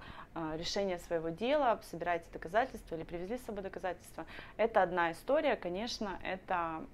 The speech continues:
тут я не могу говорить о том, что думайте, ехать, не ехать, как бы, если вам угрожает, вам другого выхода нету. Но если у вас, ам, вы не уверены в том, что у вас есть достаточно сильное дело,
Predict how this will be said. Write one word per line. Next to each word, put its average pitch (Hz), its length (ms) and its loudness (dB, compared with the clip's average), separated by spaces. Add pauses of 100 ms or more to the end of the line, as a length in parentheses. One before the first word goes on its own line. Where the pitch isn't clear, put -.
(160)
тут 208 180 2
я 190 120 6
не 190 100 4
могу 180 300 4
говорить 165 400 4
о 156 40 -8
том, 175 220 0
что - 240 -8
думайте, 196 600 4
ехать, 185 340 0
не 170 140 -4
ехать, 233 260 -2
как 160 140 -2
бы, 147 100 -4
если 175 300 -2
вам 165 240 -2 (280)
угрожает, 196 560 6
вам 185 200 0
другого 170 340 0
выхода 170 380 -2
нету. 151 320 -6 (360)
Но 196 380 6
если 247 540 2
у 202 140 2
вас, 208 300 8 (220)
ам, 170 420 -2 (320)
вы 226 280 4
не 226 140 4
уверены 214 440 6
в - 60 -18
том, 190 180 -2
что 180 200 -6
у - 20 -2
вас 170 240 -2
есть 156 140 -6
достаточно 175 460 -4 (120)
сильное 269 340 2
дело, 202 380 2